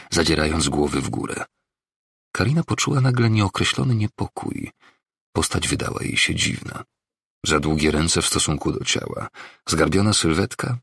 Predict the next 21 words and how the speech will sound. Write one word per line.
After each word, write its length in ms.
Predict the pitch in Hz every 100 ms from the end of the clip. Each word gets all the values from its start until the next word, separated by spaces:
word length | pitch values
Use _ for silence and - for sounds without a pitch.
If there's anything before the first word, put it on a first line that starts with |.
| _ -
nienaturalny 680 | 85 82 - 90 85 76
bezruch. 600 | 50 55 50 - - - - _ _ _ _ _
Przez 160 | - 101
chwilę 240 | - 196
zastanawiała 580 | 160 123 101 90 156 160
się, 160 | - -
czy 200 | - 123
jest 280 | 127 - -
żywy, 680 | - 104 113 - - - - - - _
czy 120 | -
może 220 | 78 76
ktoś 280 | - - 95
dla 140 | 104 98
kawału 460 | - 80 87 113
postawił 540 | 117 - - 95 98 92
tam 220 | 92 90
manekina. 600 | 87 80 - 52 - - - _ _ _ _ _ _ 175
Ale 140 | 180
postać 340 | - 135 -
poruszyła 500 | - 90 87 - 90
głową. 580 | 82 - - - - -